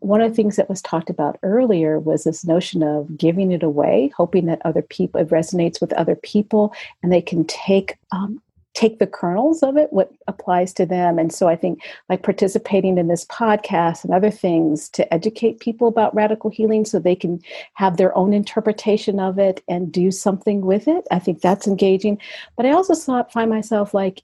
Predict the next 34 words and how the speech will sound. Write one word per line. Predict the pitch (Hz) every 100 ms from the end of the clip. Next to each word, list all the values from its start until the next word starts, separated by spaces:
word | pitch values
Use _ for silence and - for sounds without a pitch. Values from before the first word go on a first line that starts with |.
| -
in | 208
my | 220 233
grandparenting, | 226 208 247 262 220 180 170 - 151 151 151
um, | 175 156 156
stuff. | - - -
We | 196
have | 196 185
a | 185
thirteen-year-old | - 196 196 220 208 190 180 175
granddaughter | - 165 214 185 - 175
who | 185
lives | 170 165 -
with | 160
us. | - 160 - - - - -
And | 190 180
during | 202 220 220
the | 202
wonderful | 170 175 214 220 226
covid | - 233 233 196 190 185 - 185
nineteen, | 185 190 190 214 202
trying | - 214
to | 214
find | - 196 196 190
creative, | - 202 202 196 190 -
um, | - 180 175 170 -
activities | 233 - 370 262 220
for | 196
her | 180 185
to | 180
do | 165 170 190 311
while | - 170 151 165
we | 170
were | 175
quarantined. | 170 - 180 196 208 - 170 170